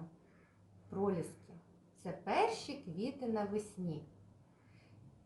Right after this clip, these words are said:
Підготуйте, будь ласка, такі матеріали, як альбом,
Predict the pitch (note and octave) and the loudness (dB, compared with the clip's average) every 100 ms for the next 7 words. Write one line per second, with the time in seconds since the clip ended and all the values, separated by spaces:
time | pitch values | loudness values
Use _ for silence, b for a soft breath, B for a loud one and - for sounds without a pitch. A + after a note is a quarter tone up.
0 | - - B3+ D#4+ G4 F4 - G#3+ G3+ G3 | -18 2 6 8 10 10 10 10 8 8
1 | G3 G3 - - G3 A3 G3 F#3+ G3+ G3 | 8 8 2 2 2 4 6 6 6 8
2 | E4 G#4 A#3 F3 E3 - D4 D4 E3 E3+ | 8 10 8 6 4 4 6 6 4 2
3 | E3+ G3 | 4 4